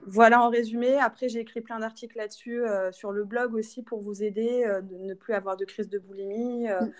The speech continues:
Speaker 2: D'accord. Donc, on
Speaker 1: Bon.
Speaker 2: peut avoir accès à ton blo-, à ton, à ton blog et, euh, dans lequel tu, tu nous divul-, divulgues, pardon, euh, pas mal de conseils. C'est ça ?
Speaker 1: Voilà, bah, un maximum. Après, euh, c'est un chemin. Et puis, c'est aussi pour ça que le coaching peut aider parce
Speaker 2: Bien
Speaker 1: que,
Speaker 2: sûr.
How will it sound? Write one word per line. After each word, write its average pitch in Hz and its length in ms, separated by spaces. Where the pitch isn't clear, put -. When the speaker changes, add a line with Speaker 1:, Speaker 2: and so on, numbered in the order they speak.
Speaker 2:
D'accord. 202 420
Donc, 202 160
on 214 100
Speaker 1:
Bon. 180 60
Speaker 2:
peut 214 120
avoir 208 260
accès 202 300
à 220 80
ton 196 220
blo-, 214 380
à 196 140
ton, 185 560
à 190 120
ton 196 180
blog 220 420
et, 202 180
euh, 185 520
dans 185 120
lequel 208 320
tu, 190 520
tu - 160
nous 220 160
divul-, 202 640
divulgues, 214 600
pardon, 208 500
euh, 214 120
pas 208 140
mal 233 160
de 214 100
conseils. 202 460
C'est 214 160
ça ? 226 60
Speaker 1:
Voilà, 233 280
bah, 208 140
un 214 100
maximum. 247 640
Après, 220 460
euh, 175 240
c'est 185 160
un 196 100
chemin. 208 460
Et 214 120
puis, - 180
c'est - 160
aussi 196 160
pour 202 120
ça 214 140
que 220 100
le 208 60
coaching 214 420
peut 233 120
aider 262 240
parce 196 280
Speaker 2:
Bien 208 220
Speaker 1:
que, 180 60
Speaker 2:
sûr. 196 240